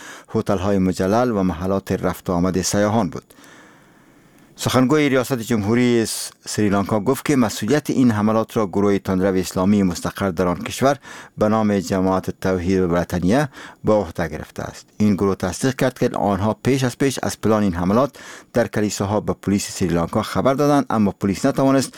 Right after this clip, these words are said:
پیش از حمله مطابق به معلومات این گروه کدام کار انجام بدهد.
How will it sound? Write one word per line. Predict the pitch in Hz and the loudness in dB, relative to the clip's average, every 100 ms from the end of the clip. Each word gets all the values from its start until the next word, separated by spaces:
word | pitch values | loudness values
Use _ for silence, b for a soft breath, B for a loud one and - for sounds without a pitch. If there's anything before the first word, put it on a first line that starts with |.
| B B B | B B B
پیش | - 131 | -2 0
از | 117 104 | -2 -2
حمله | 104 110 113 | 0 2 2
مطابق | 98 101 95 101 - | 0 -2 -2 -2 -2
به | |
معلومات | 92 90 92 107 123 | 0 0 2 2 2
این | 123 113 | 2 2
گروه | 127 120 - | 2 0 0
کدام | 95 87 | -4 -4
کار | - 101 101 | -2 0 0
انجام | 104 101 95 101 | 2 2 2 0
بدهد. | 127 127 - | -2 -10 -14